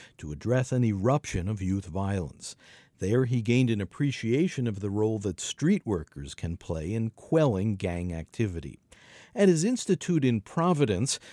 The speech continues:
the street workers attend seminars in nonviolence and are trained in building alliances with school personnel, social service agencies, local residents, and the police.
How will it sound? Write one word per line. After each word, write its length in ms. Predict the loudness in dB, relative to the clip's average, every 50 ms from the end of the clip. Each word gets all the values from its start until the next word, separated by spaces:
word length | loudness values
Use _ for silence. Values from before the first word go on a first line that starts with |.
| -20 -20 _ _
the 120 | -18 -16
street 420 | -14 -14 -6 -2 0 0 0 0 0
workers 400 | 0 0 0 0 0 -2 0 0
attend 480 | -2 -2 -2 0 0 2 2 2 0
seminars 680 | 0 2 2 4 4 6 6 6 6 4 4 2 0 0
in 160 | 0 0 0
nonviolence 840 | 0 0 0 0 -2 0 0 0 2 2 2 2 0 -2 -4 -6 -8 -10 -18 -20 -20 -20 -20 _ -4
and 120 | -2 0
are 120 | 2 0 0
trained 480 | -2 -2 0 2 4 4 4 4 2
in 180 | 2 2 2 2
building 460 | 2 4 4 4 4 4 2 2 2
alliances 880 | 2 0 2 2 2 2 4 2 2 0 0 -4 -6 -8 -10 -12 -16 -18
with 160 | -18 -18 -16 -14
school 360 | -14 -6 0 2 4 4 2
personnel, 760 | 2 0 -2 -2 -2 -2 -2 -2 0 0 0 0 0 -2 -4 -10 -20 _
social 460 | -12 -4 0 2 2 2 0 -4 -8
service 540 | -8 -6 -2 0 2 2 2 0 0 0 2
agencies, 800 | 2 2 0 0 -2 -2 -4 -2 -2 -2 0 0 0 -2 -2 -4
local 480 | 0 2 4 4 4 2 0 -4 -2
residents, 680 | 0 2 2 4 2 2 0 -2 -2 -4 -4 -4 -6 -6
and 240 | -6 -6 -6 -4 -4
the 80 | -4
police. 640 | -6 -6 -4 -4 -2 -2 -2 -4 -6 -10 -14 -16 -16